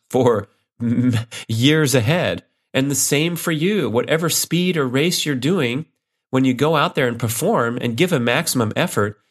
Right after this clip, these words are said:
that's gonna have a fabulous training effect on the body. You don't have to go and approximate that, uh, for the next six weekends in a row. You can let it sink in and train in a comfortable, gentle, natural, intuitive manner,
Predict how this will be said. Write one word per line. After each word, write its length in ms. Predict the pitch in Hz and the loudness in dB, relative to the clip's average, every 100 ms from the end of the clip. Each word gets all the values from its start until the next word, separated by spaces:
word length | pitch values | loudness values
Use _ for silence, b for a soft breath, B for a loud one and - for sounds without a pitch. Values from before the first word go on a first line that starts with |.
| _ | _
that's 220 | - 156 - | -2 0 0
gonna 160 | 147 | 0
have 200 | 135 147 | 0 -2
a 60 | 147 | -2
fabulous 680 | - - 180 240 143 127 - | -4 -2 -2 0 0 0 -2
training 360 | - 190 208 | 0 0 0
effect 340 | 113 120 117 123 | -2 -2 -2 -2
on 120 | 120 | -2
the 60 | |
body. 420 | 117 143 196 120 - _ _ _ _ _ _ _ | -2 -2 -2 -4 -10 _ _ _ _ _ _ _
You 100 | 135 | 2
don't 200 | 170 185 | 2 2
have 320 | 123 156 185 | 0 -4 -4
to 100 | - | -6
go 260 | 117 131 165 | 0 2 2
and 140 | 131 - - | -2 -6 -4
approximate 920 | - 127 - 143 185 202 135 117 110 | -2 -2 0 0 2 0 0 2 2
that, 340 | 107 104 135 - _ _ _ - | 0 0 0 -6 _ _ _ -4
uh, 300 | 120 117 - - _ | 0 0 -4 -12 _
for 160 | - 135 | -4 0
the 80 | 131 | 0
next 420 | 123 139 - - | 0 -2 -4 -4
six 360 | - - - - | -2 -2 -2 0
weekends 500 | 127 196 135 127 131 | 0 2 2 0 0
in 80 | |
a 60 | 139 | -2
row. 380 | 127 151 180 - | 0 0 -2 -4
You 140 | 113 | -4
can 180 | 113 120 | -4 -2
let 140 | 135 | -2
it 140 | 151 - | -2 -2
sink 480 | - - 151 190 - | -2 0 0 -2 -2
in 320 | 123 117 127 - _ _ - | 0 0 -2 -4 _ _ -4
and 160 | 123 | -2
train 440 | 113 - 131 143 165 | -2 0 2 0 -2
in 160 | 139 | -2
a 80 | 147 | -2
comfortable, 760 | 131 - 131 147 131 147 151 - | -2 -4 -4 -2 -2 -4 -4 -8
gentle, 640 | 110 127 123 127 131 139 _ _ - | -2 2 2 2 0 -2 _ _ -2
natural, 640 | 110 113 123 127 143 147 | 2 2 2 0 -2 0
intuitive 680 | 143 127 - 131 127 143 127 | -2 -2 0 0 2 0 0
manner, 480 | 127 165 160 92 | 0 0 -2 -6